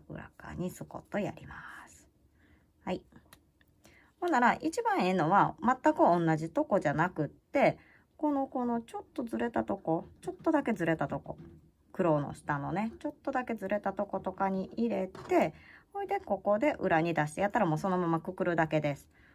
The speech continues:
同じとこから入れるよりは、こっちの方がね、簡単かなと思います。よいしょ。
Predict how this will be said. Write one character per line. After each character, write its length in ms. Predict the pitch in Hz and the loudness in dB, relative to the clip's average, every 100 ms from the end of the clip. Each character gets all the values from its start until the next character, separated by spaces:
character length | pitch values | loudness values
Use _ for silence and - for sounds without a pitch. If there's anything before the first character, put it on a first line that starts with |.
| _ _ | _ _
同 100 | - 214 214 | -2 0 0
じ 100 | 233 | 0
と 120 | 349 | -2
こ 100 | 262 | 0
か 80 | 180 | 2
ら 80 | 156 | 4
入 60 | |
れ 100 | 156 | 4
る 60 | 151 | 2
よ 60 | - | 0
り 40 | |
は、 140 | 156 | -2
こ 120 | - 147 | -2 -8
っ 20 | |
ち 100 | 196 | -4
の 60 | |
方 100 | 202 | -2
が 80 | 143 | -2
ね、 180 | 143 143 - _ _ | -4 -8 -14 _ _
簡 160 | 156 | -10
単 120 | 151 156 | -6 -4
か 140 | 151 | -2
な 220 | 156 156 | -2 -2
と 100 | 156 | -2
思 160 | 147 139 | -6 -6
い 60 | |
ま 260 | 135 135 135 | -8 -10 -12
す。 180 | - _ _ _ _ _ _ _ _ | -16 _ _ _ _ _ _ _ _
よ 40 | 160 | -14
い 40 | |
し 80 | |
ょ。 80 | 156 | -12